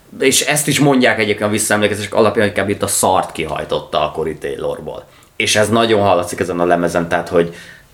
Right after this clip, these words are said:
üvöltözés, reppelés, suttogás, kiabálás, sírás, ö, minden van rajta, és minden annyira professzionális, hogy, hogy, hogy nagyon. A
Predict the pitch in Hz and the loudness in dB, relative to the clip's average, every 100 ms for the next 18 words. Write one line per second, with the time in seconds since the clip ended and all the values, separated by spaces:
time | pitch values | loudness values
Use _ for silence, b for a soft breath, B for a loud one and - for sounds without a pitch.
0 | _ _ _ _ - 151 143 110 110 98 | _ _ _ _ 2 4 4 4 0 2
1 | 98 92 117 113 107 - 98 92 90 - | 2 2 0 0 -2 -2 -2 0 -2 -2
2 | - 104 - 101 90 87 85 85 - - | -2 -4 -2 0 2 4 2 0 -2 0
3 | 92 85 85 85 87 85 85 - 95 87 | 2 4 2 2 2 2 0 -2 -2 0
4 | 85 82 85 - 101 90 90 90 90 B | 2 2 0 0 2 4 4 4 0 B
5 | B 139 156 160 160 156 151 156 151 151 | B 0 2 4 4 4 4 4 4 2
6 | 131 123 - 127 135 127 113 107 107 98 | 2 2 2 4 4 4 4 2 2 0
7 | 92 - - 98 104 107 98 - 104 98 | -2 -8 -4 0 2 2 0 0 2 2
8 | 92 92 87 92 101 113 - B B B | 2 0 0 0 0 -2 -4 B B B
9 | B _ _ _ 101 95 92 - - 95 | B _ _ _ 4 4 2 -6 0 0
10 | 92 98 127 120 95 120 139 B - 104 | 2 2 4 2 2 2 0 B -2 0
11 | 113 | 2